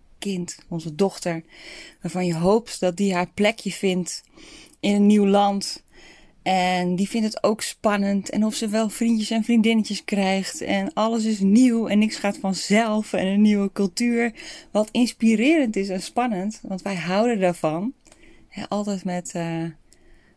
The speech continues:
een open mind en open ogen zo'n avontuur ingaan. Maar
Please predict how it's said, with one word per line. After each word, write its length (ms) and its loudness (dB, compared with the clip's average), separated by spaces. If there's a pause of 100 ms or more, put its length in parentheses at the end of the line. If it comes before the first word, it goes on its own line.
(100)
een 140 -6
open 360 0
mind 360 -2
en 240 -2
open 320 -4
ogen 500 -2
zo'n 260 -4
avontuur 600 -2
ingaan. 640 -2 (120)
Maar 360 -6